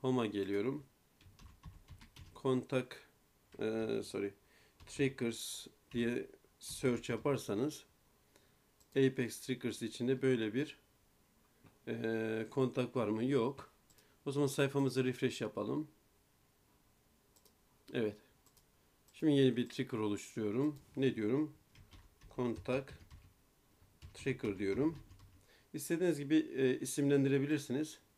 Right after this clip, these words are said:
Ben böyle yazıyorum genelde.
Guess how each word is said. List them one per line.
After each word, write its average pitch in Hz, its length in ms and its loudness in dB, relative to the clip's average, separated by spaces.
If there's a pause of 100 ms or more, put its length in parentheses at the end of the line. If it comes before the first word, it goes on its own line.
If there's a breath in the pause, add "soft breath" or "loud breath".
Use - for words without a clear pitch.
(1120)
Ben 147 180 2
böyle 131 220 6
yazıyorum 101 460 0
genelde. 104 480 2